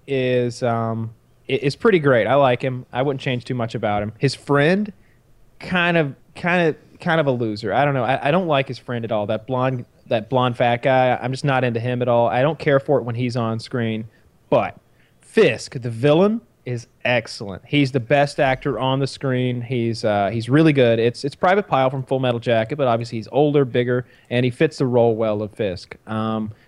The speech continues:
Fisk, Fisk has this whole, like, backstory going on, and you do as much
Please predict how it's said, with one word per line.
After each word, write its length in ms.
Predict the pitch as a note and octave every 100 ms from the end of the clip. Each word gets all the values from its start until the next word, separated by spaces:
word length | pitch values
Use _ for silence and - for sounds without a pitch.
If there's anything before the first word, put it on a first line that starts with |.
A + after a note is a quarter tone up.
| _
Fisk, 300 | D#3 C#3 - - -
Fisk 240 | E3+ E3+
has 180 | E3 C3+
this 140 | B2+ -
whole, 340 | D3+ D3+ D3
like, 400 | C3 A#2+ A#2 -
backstory 640 | B2+ D3 D3 - E3 D#3
going 280 | D3 D3 D3
on, 280 | D3 C#3+ C#3+ _ _ -
and 180 | B2+ B2+
you 100 | B2+
do 200 | D3+ C#3+
as 140 | B2+
much 520 | C3+ C3+ D3+ D#3 -